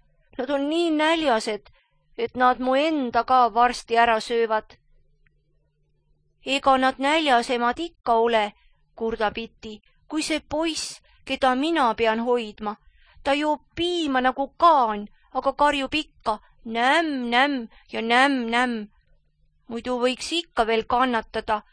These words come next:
aga ta kisub mind ühtelugu juustest, kui ma teda vähegi keelama hakkan."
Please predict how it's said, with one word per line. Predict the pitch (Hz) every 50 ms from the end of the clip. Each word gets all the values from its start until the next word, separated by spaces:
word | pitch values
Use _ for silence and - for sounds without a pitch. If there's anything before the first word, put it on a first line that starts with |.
| _ _ - _ - -
aga | 262 - - 277
ta | 269 277
kisub | 262 - - 311 320 - 294 247 208 -
mind | 226 233 233 208 285
ühtelugu | 302 330 - - 247 233 226 220 - - 220
juustest, | 220 233 269 302 330 302 - - - - 214 220 - - _ - _ _ _ _ _ _ _
kui | - 247
ma | 240 240 233
teda | 226 233 226 233 226 220
vähegi | 233 254 269 262 247 220 208 - 220 202 -
keelama | - 262 262 254 233 220 214 214 214
hakkan." | 208 220 214 214 - _ _ - 214 208 208 202